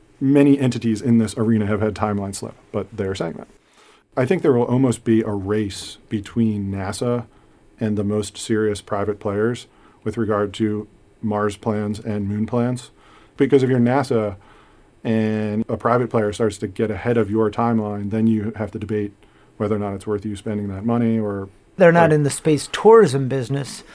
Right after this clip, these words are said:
Speaker 2: but they
Speaker 1: Right.
Speaker 2: wanna show that they are at least ahead of the curve. Otherwise, their very existence gets called into question.
Speaker 1: That's
Speaker 2: Right?
Speaker 1: right. I think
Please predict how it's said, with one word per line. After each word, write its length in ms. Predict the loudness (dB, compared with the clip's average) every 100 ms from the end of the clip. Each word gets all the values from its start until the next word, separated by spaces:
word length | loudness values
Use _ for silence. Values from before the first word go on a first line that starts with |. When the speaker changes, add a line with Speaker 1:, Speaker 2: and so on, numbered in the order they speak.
| -4
Speaker 2:
but 200 | 2 6
they 100 | 6
Speaker 1:
Right. 80 | 8
Speaker 2:
wanna 140 | 6
show 240 | 6 4 4
that 140 | 6
they 280 | 6 8 6
are 140 | 4 0
at 80 |
least 400 | 0 -2 -2 -10
ahead 220 | -10 -6 -6
of 80 |
the 80 | -6
curve. 340 | -4 -2 -2 -2
Otherwise, 460 | -2 -2 -4 -6
their 220 | -6 -6
very 200 | -2 -2
existence 640 | -2 -4 -6 -6 -8 -8 -10
gets 280 | -14 -14 -8
called 240 | -8 -6
into 160 | -8 -8
question. 400 | -8 -8 -10 -12
Speaker 1:
That's 160 | -8
Speaker 2:
Right? 100 | -6
Speaker 1:
right. 100 | -6 -10 -20 -20 -20 _
I 100 | -2
think 300 | 2 2 0